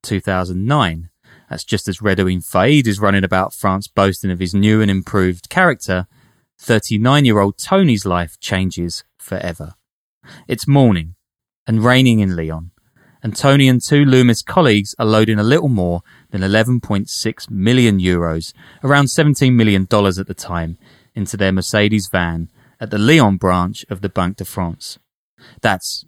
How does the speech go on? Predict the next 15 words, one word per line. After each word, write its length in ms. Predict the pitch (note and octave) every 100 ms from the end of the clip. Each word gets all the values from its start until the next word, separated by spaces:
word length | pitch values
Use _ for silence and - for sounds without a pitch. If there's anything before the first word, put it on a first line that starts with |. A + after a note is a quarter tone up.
| _
Bank 240 | - E2 D#2
of 80 | -
France 360 | F2+ E2 -
for 140 | - F2+
our 80 |
non-Francophone 800 | E2 E2 E2+ - F2+ E2 - E2+
listeners, 400 | E2+ E2 F#2+ F2+
you're 80 | F2+
welcome. 360 | F2 F2 - G#2+ - - -
Then 120 | D3
they 140 | D#3 C#3+
fire 340 | - D3+ D#3
up 140 | D#3+
the 80 | C#3+
ignition 600 | C3 G#2+ F#2+ - G#2 G2+